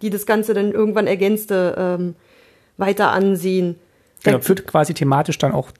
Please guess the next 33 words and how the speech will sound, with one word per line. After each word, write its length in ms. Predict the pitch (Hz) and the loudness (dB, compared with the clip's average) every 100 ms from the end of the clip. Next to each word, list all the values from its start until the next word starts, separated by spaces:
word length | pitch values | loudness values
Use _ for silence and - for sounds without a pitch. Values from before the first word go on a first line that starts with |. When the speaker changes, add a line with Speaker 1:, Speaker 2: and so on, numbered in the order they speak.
| _ 147 | _ -2
Speaker 2:
den 220 | 131 131 | 0 0
ersten 300 | 143 - 165 | -2 -4 -6
Stock 240 | - 135 | -4 0
weiter, 260 | 151 180 185 | 2 2 2
also 180 | 139 135 | 0 -4
die 120 | 139 | -2
Entwicklung 460 | 127 127 139 - 135 | -2 -2 -4 -4 -2
der 140 | 147 | -2
Wissenschaften 640 | 175 170 160 147 - 143 - - - - _ | -2 0 0 0 0 -4 -4 -14 -20 -20 _
und 420 | 135 135 127 - | 2 2 0 -6
die 300 | - 131 123 123 - _ - | -4 0 0 -2 -10 _ -6
Untersuchungen 600 | 233 135 131 151 139 135 | -4 -2 0 2 2 0
und 140 | 135 - | -2 -2
Versuche, 340 | 120 147 127 | 0 0 -2
die 220 | - - | -4 -4
damit 400 | 175 120 117 - - | -2 -2 -4 -12 -20
verbunden 420 | - 123 120 117 | -14 -4 -2 -2
sind. 220 | 117 113 120 - _ _ _ _ _ _ | -2 -4 -6 -16 _ _ _ _ _ _
Speaker 1:
Und 160 | 240 | -2
ich 100 | 247 226 | 0 0
habe 140 | 220 | 0
ein 260 | 214 214 208 | 0 0 0
weiteres, 480 | 208 240 220 226 - | 0 -2 -4 -4 -4
äh, 320 | 214 208 208 | -2 -2 -4
Stück 300 | - 254 254 | -4 -6 -4
gefunden. 680 | 247 - 240 240 233 226 | -4 0 0 2 0 0
Ich 100 | 220 | 0
mag 220 | 220 226 254 | 0 0 0
ja 80 | |
immer 240 | 220 233 220 | 0 0 -2
so 100 | 214 | -2
gern 340 | 208 196 214 | -2 0 0
Schreibtische 800 | 208 214 247 247 240 240 226 226 | 0 -2 -4 -8 -2 2 2 2